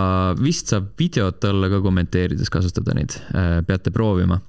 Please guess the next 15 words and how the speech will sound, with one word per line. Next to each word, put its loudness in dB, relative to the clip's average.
Igatahes, 0
äh, 2
järgnevad 0
inimesed 2
saavad 0
seda 2
teha. 0
Kadri, 0
Mihkel, 0
Heiki, 0
Jutlustaja 0
X, -4
Rasmus, 0
Andres, 0
Örü, 2